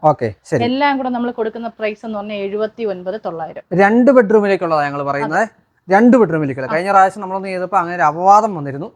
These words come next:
Speaker 2: <laughs>
Speaker 1: ഒരു ബെഡ്റൂം മാത്രം ഉപയോഗിക്കുന്നത്. അതൊക്കെ
Speaker 2: അതെ.
Speaker 1: ഓരോരുത്തരുടെ, അതൊക്കെ ചൂസ് ചെയ്യുന്നല്ലേ.
Speaker 2: അതെ.
Speaker 1: അപ്പൊ അത് അങ്ങനെ കരുതണം. ഓക്കെ,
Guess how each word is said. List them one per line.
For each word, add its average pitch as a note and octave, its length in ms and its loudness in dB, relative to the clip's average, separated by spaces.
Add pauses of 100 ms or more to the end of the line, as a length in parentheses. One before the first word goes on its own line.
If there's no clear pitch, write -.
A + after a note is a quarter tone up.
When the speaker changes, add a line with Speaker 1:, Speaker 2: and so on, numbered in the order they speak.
Speaker 2:
<laughs> A#3 380 -10
Speaker 1:
ഒരു A3 180 6
ബെഡ്റൂം A#3 320 6
മാത്രം G#3 200 0
ഉപയോഗിക്കുന്നത്. E3+ 520 0
അതൊക്കെ D#3+ 320 -8
Speaker 2:
അതെ. F3 40 0
Speaker 1:
ഓരോരുത്തരുടെ, F3 600 -4 (340)
അതൊക്കെ G3+ 240 2
ചൂസ് G3 440 0
ചെയ്യുന്നല്ലേ. D#3+ 480 2 (160)
Speaker 2:
അതെ. G3 120 -8
Speaker 1:
അപ്പൊ D#3 160 2
അത് F3 80 4
അങ്ങനെ F#3 400 0 (200)
കരുതണം. F3+ 360 4 (180)
ഓക്കെ, D#3+ 240 -2